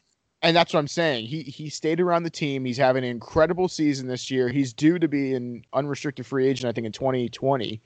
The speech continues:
So he's got one more year left with, with San Diego, but he's gonna get paid. He, he was gonna get paid big time,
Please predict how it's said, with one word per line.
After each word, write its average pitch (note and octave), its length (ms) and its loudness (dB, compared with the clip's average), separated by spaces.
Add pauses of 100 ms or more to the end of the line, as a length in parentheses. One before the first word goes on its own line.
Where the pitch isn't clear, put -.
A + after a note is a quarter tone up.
(440)
So A2+ 480 4
he's A2+ 120 0
got A#2 220 6
one D3+ 240 4
more C#3 200 2
year A#2 300 2
left A2+ 380 0
with, A#2+ 200 2 (360)
with A#2 280 0
San A#2 280 -2
Diego, A2+ 380 4
but A2 200 2 (380)
he's G#3 180 2
gonna A3 160 4
get A2+ 260 0
paid. F#2+ 760 2 (300)
He, F3 120 -10 (120)
he F#3+ 340 -8
was G#3 160 -6
gonna D3+ 140 -2
get B2+ 160 0
paid B2+ 340 2 (120)
big D#3+ 280 -2
time, A2 420 -6